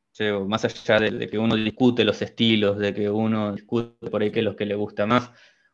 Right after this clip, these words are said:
uno que ya tiene más de tres décadas prefiere por ahí un poquito lo más, los de más atrás que lo último más nuevo, pero no tenemos algo que sea indiscutido, que vos digas, "No, este tipo es Marcos Witt, y es Marcos Witt, y mirá la carrera que tiene, mirá lo que logró, mirá lo, lo que es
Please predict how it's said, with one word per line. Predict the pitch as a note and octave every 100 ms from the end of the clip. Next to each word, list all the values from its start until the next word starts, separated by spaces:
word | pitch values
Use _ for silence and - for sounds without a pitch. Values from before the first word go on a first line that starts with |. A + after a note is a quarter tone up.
| _
uno | A2 A2 A2 G#2
que | G#2+
ya | - G#2+ G#2
tiene | A2+ A2
más | A2 G#2+
de | G#2+
tres | G2+ A2 G#2+
décadas | A#2 A2+ G#2+ G#2
prefiere | G#2 A#2 A2 G#2+
por | G#2+ G2
ahí | G2 A2
un | G#2+ G2+
poquito | A2 A2 A#2 A#2
lo | G#2+
más, | G#2+ A2+ A2+ - _ _ _
los | G#2+ G2+
de | G2 G#2
más | A#2
atrás | A2+ G2+ C#3 C#3+ A#2
que | A2+
lo | G2+ G2+ G#2+
último | A2+ A2 G#2+ G2+
más | G2 G2+
nuevo, | A#2+ C3 C3 A2+ A2+ - _ _
pero | - A#2 C3
no | D#3+
tenemos | E3 D#3+ E3+ E3
algo | D3+ D#3+
que | A#2+
sea | A2+ C#3+
indiscutido, | C#3+ A#2 - G#2 B2+ G#2+ G2+
que |
vos | A2 A#2
digas, | C#3 C3+ A2+
"No, | B2+ B2+ F#2
este | D3+ -
tipo | A2 E3+ -
es |
Marcos | G2 - G2+
Witt, | A#2+ E3+ F3
y | A#2+
es |
Marcos | A#2+ A#2 G#2+
Witt, | A#2 C#3+
y | C#3
mirá | G#2+ A#2+
la | C3+
carrera | A2 B2+
que | A2
tiene, | B2 C#3 D3+
mirá | A#2 C3
lo | C3
que | B2
logró, | A2 A2+ C#3 B2
mirá | A#2 B2+ C3+ C3
lo, | B2 A2+ A#2
lo | A#2 -
que | A#2+
es | C#3